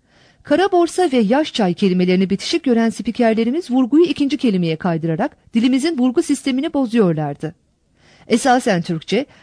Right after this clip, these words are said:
binlerce nesne, kavram ve hareketi tek kelimeyle değil, iki kelimeyle karşılayan bir dildi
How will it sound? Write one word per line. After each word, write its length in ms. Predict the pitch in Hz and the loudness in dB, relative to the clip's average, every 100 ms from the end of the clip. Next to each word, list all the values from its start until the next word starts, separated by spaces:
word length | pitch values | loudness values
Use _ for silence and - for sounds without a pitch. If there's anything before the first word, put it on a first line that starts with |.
| _ | _
binlerce 520 | 254 269 277 269 208 | 0 2 0 0 0
nesne, 400 | 165 165 - 220 330 | -2 -2 -2 -4 -2
kavram 460 | 254 226 226 349 | 0 0 2 0
ve 40 | 294 | 0
hareketi 400 | 247 247 254 247 | 0 -2 -4 -2
tek 200 | 339 349 | -4 -2
kelimeyle 520 | 254 208 190 170 160 | -2 0 0 0 -2
değil, 220 | 160 226 - _ - | -4 -6 -8 _ -8
iki 220 | 247 339 | -4 -2
kelimeyle 480 | 311 285 294 311 285 | 0 0 -2 -2 -4
karşılayan 640 | 277 254 254 247 254 233 | -2 -4 -2 -2 0 0
bir 220 | 185 160 | 0 -2
dildi 360 | 170 151 180 | -4 -4 -2